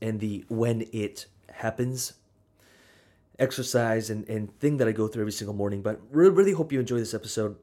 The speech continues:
and I really hope it makes it true. You, you will be amazed at what you can create, what you can manifest. And this, this, this episode, I think about this often because this experience really changed the course of my life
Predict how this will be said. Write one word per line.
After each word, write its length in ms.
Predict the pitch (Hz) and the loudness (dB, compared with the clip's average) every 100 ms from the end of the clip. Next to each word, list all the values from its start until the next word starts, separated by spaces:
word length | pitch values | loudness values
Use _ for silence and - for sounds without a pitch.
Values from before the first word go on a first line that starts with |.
| _ | _
and 100 | 113 | -8
I 40 | 113 | -2
really 160 | 139 | 0
hope 160 | 151 143 | 0 0
it 40 | |
makes 200 | 123 120 | -4 -6
it 80 | 104 | -6
true. 360 | - - 107 101 | -10 -4 -2 -2
You, 200 | 104 120 | -2 -6
you 180 | 123 123 | -2 -4
will 80 | |
be 140 | 123 131 | -2 -4
amazed 520 | 113 113 113 110 101 | -4 -2 -2 -2 -4
at 140 | 95 | -6
what 180 | - 101 | -6 -8
you 80 | 101 | -8
can 180 | 104 98 | -10 -12
create, 580 | - 104 104 101 98 - | -10 -8 -4 -4 -6 -10
what 160 | 104 | -8
you 100 | 107 | -8
can 160 | 101 98 | -8 -6
manifest. 640 | 98 101 104 117 120 - - _ _ _ _ _ _ _ _ _ _ _ _ _ _ | -4 -6 -4 -6 -6 -14 -20 _ _ _ _ _ _ _ _ _ _ _ _ _ _
And 280 | 120 113 107 | 0 0 0
this, 360 | 87 110 120 - | -2 -2 0 -2
this, 380 | - 117 113 | -4 -4 -4
this 260 | - 120 - | -4 -2 0
episode, 280 | 127 - - | 0 -2 -4
I 60 | |
think 220 | 120 156 143 | -2 -2 -2
about 160 | 135 | -2
this 160 | 113 107 | -4 -2
often 360 | 107 107 101 | -4 -2 -10
because 300 | 95 92 107 | -10 -10 -6
this 180 | 110 113 | -6 -6
experience 680 | - - - 110 104 98 - _ | -8 -8 -4 -2 -2 -4 -10 _
really 240 | - 123 143 | -4 -2 -2
changed 300 | - 120 104 | -2 -4 -4
the 40 | |
course 280 | - 104 98 | -4 -4 -4
of 60 | |
my 60 | 98 | -4
life 340 | 98 107 - | -2 -4 -6